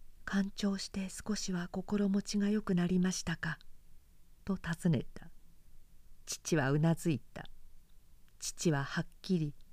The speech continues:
「ありがとう」と言った。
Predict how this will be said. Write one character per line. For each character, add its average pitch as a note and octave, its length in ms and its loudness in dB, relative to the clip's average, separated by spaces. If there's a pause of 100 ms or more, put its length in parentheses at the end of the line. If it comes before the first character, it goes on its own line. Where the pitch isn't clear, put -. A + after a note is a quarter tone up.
(1200)
「あ C3 180 4
り C3 220 2
が A#2 300 0
と C3 220 -4
う」 - 20 -4 (1300)
と E3+ 140 -2
言 D3 140 -2
っ - 20 -6 (260)
た。 - 100 -4